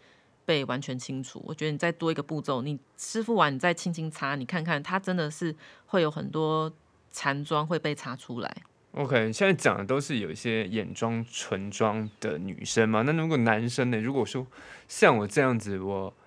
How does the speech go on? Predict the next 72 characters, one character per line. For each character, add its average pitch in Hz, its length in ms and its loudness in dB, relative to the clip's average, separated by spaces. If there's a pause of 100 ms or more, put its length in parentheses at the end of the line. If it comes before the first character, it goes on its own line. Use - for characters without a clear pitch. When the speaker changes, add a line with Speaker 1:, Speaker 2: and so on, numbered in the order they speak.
(140)
Speaker 2:
我 110 160 4
应 143 120 2
该 143 160 10
使 143 220 0
用 113 400 0 (360)
哪 117 300 6
一 147 200 0
种， 104 360 -2 (520)
呃， 104 540 0
卸 135 240 2
妆 120 160 2
产 110 140 -2
品？ 101 120 -4
你 101 80 -8
刚 113 120 4
刚 120 100 4
说 123 100 0
应 113 80 2
该 113 140 4
是 113 80 -8
卸 110 160 -2
妆 101 140 -2
水 - 200 -2
吧？ - 240 -12
Speaker 1:
对， 185 140 6
Speaker 2:
如 131 60 4
果 107 80 2
这 110 60 0
样， 104 80 -6 (140)
Speaker 1:
我 175 80 -4
觉 185 120 4
得 208 60 10
卸 254 140 6
妆 226 140 6
水 185 160 0
就 156 100 0
好 160 160 -4
了。 60 160 -8 (120)
Speaker 2:
好。 107 160 2
好， 120 60 0
卸 160 140 2
妆 143 160 6
水， 101 380 0
我 110 140 0
应 113 60 2
该， 113 340 4
我 120 120 -2
应 120 80 0
该 123 240 4 (440)
怎 - 140 -6
么 95 120 -8
卸？ 101 320 -4 (380)
就 - 120 -6
是 120 220 0
用， 107 580 0 (220)
呃， 95 760 -6 (120)
Speaker 1:
就 214 100 -6
是 208 80 2
用 202 100 0
化 196 140 0
妆 180 160 -2
棉 147 220 -4
啊， 82 200 -8
一 - 60 -6
样。 123 100 4
Speaker 2:
化 - 60 6
妆 107 120 4
棉， 101 280 -4
Speaker 1:
嗯。 156 380 -4
Speaker 2:
然 107 180 0
后 110 260 4
就， 104 580 0